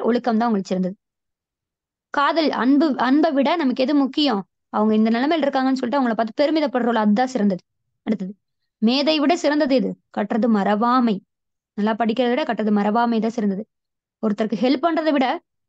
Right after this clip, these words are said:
நீ உண்மை பேசுறதுதான் கரெக்ட். அதான் வன்மையில் சிறந்தது வாய்மை உடைமை, இளமையில் சிறந்தது மெய்ப்பினின்மை. இளமையா இருக்கிறத விட உன்னுடைய உடம்புல எந்த விதமான பிணி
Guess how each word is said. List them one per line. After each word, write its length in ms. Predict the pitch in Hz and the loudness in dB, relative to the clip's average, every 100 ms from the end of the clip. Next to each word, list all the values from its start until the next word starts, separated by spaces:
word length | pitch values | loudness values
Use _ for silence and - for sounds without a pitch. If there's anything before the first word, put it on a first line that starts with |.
| - | -2
நீ 60 | |
உண்மை 340 | 214 233 311 339 | 0 2 2 2
பேசுறதுதான் 460 | 269 254 214 233 | -2 -2 -2 -2
கரெக்ட். 200 | 220 180 | -4 -4
அதான் 180 | 196 190 | -2 -2
வன்மையில் 380 | 190 233 262 262 | 0 0 2 0
சிறந்தது 360 | 262 254 262 277 | -2 0 0 0
வாய்மை 340 | 214 226 240 | 0 0 0
உடைமை, 260 | 220 214 190 - - - - | 0 0 -2 -4 -20 -20 -6
இளமையில் 420 | 233 311 370 359 | -2 0 2 0
சிறந்தது 320 | 330 285 269 | 0 0 2
மெய்ப்பினின்மை. 520 | 277 262 262 247 214 202 _ _ _ _ _ _ | 0 0 0 2 0 -2 _ _ _ _ _ _
இளமையா 400 | 226 240 294 339 349 | -2 0 2 0 0
இருக்கிறத 320 | 339 294 285 | -2 0 2
விட 160 | 269 | 2
உன்னுடைய 280 | 320 262 233 | 2 2 2
உடம்புல 320 | 226 262 277 294 | 2 2 2 2
எந்த 160 | 247 | 2
விதமான 320 | 269 269 254 | 2 0 0
பிணி 240 | 254 262 | -2 0